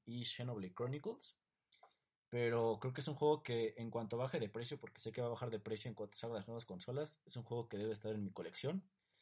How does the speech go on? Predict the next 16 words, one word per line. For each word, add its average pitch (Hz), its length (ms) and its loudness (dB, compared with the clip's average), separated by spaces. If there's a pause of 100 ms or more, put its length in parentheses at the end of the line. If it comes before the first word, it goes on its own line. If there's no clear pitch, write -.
(360)
Y 113 300 0
espero 135 340 2
que 110 100 -4
sea 131 100 0
un 131 60 2
buen 131 120 0
juego 131 240 2
para 107 140 0
iniciar 101 240 -2
en 120 60 -4
esta 120 160 -6
saga 117 200 -2
de 101 80 -2
Final 117 280 -6
Fantasy - 400 -10
siete. 175 480 -2